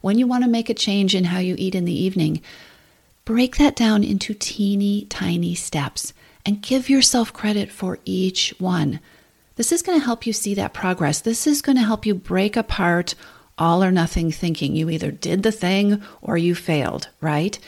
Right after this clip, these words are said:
What you wanna do is be able to see the progress. I often think about leaving breadcrumbs. So you wanna see the progress, and you also wanna see that success is not usually an either or,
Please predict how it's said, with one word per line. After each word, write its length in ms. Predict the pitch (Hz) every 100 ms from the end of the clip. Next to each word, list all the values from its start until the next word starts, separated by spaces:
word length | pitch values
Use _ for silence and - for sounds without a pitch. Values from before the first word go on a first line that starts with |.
| - -
What 100 | 233
you 100 | 220
wanna 280 | 240 277 349
do 180 | 294 240
is 140 | 226
be 100 | -
able 160 | 196 196
to 140 | 196 208
see 300 | - 185 185
the 180 | 175 165 -
progress. 720 | - 165 175 170 80 151 -
I 60 | 180
often 260 | 208 220
think 160 | 214 202
about 260 | 175 165
leaving 400 | 175 185 185 180
breadcrumbs. 840 | 160 151 165 170 - 143 98 - - - - -
So 140 | -
you 60 | 196
wanna 180 | 247 285
see 160 | 294
the 100 | 285
progress, 600 | 285 - 185 180 170 180
and 160 | - 208
you 80 | 220
also 280 | 285 -
wanna 280 | 381 302 269
see 180 | - 233
that 160 | 220 -
success 640 | 214 208 - 240 233 - - _ _ _ _ _
is 200 | 226 226
not 380 | 240 269 330 285
usually 800 | 226 240 269 262 233 208 202 -
an 200 | 196 190 -
either 480 | 196 202 202 196 196
or, 600 | - 180 175 165 - 170